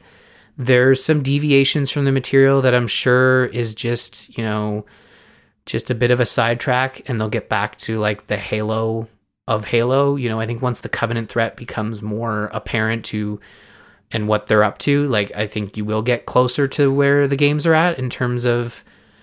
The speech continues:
characters working together. Like, there is still this conf-, like, human on human conflict, which isn't really present in the games because we're dealing with the Covenant.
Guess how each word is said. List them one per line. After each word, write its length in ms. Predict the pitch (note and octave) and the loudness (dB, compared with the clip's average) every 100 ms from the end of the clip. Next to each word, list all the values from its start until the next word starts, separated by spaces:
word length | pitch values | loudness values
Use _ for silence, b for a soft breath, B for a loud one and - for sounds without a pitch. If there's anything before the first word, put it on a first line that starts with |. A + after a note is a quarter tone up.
| b b _ | b b _
characters 540 | - A#2 A#2+ C3 A#2 | -2 -2 2 2 2
working 280 | B2 A#2 B2+ | 0 0 -2
together. 400 | A#2+ A#2 C3+ D3+ | 0 0 2 2
Like, 200 | A#2+ A2+ | 0 0
there 140 | C3+ | 0
is 280 | - C3+ C3 | 2 0 0
still 260 | - C#3 C3 | 0 0 0
this 200 | A#2+ - | -2 -4
conf-, 420 | - A2 A#2+ - | -6 -4 -4 -4
like, 140 | A2+ | -4
human 340 | - D3+ C#3 C3+ | -2 -2 0 2
on 160 | B2 | 0
human 300 | G#2 B2 A#2 | -2 -4 -4
conflict, 600 | A2 A2 A2+ - D#3+ D#3+ | -4 -2 -2 0 -2 0
which 220 | B2 A#2 - | -4 -6 -4
isn't 320 | B2+ B2 A#2+ | -2 0 -2
really 240 | A2+ A#2 A2 | -2 -2 -4
present 640 | - G#2 G#2 B2 C3 - _ _ _ _ _ | -4 -4 -2 -4 -8 -14 _ _ _ _ _
in 180 | B2 A2+ | -4 -2
the 60 | A2+ | -2
games 460 | G#2 G#2 A#2 C3+ | -2 -2 -2 -6
because 720 | - G#2+ - G#2 G2+ - - - - | -6 -8 -2 -2 -4 -10 -16 -18 -6
we're 120 | A2 | -4
dealing 380 | G#2 G2+ G#2 G#2 | -2 -2 -2 -2
with 440 | G2 - - - | -6 -10 -20 -8
the 100 | - | -6
Covenant. 480 | - G3+ G#3 A#2+ - | -4 -6 -4 -4 -8